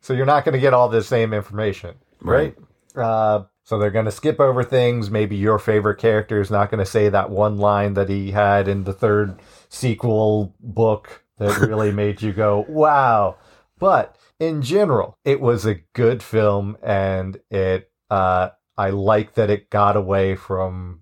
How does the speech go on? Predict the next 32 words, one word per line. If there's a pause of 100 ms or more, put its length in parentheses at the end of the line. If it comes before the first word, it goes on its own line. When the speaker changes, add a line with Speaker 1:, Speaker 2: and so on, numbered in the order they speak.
(180)
Speaker 1:
the
sci-fi
that
Marvel
has (180)
been
doing
that's
been
dominating
movies (120)
for
the
last
fucking
fifteen
years
now,
it
seems
like. (100)
You
know
what
I
mean?
Like
the
Star
Wars-esque
and
the,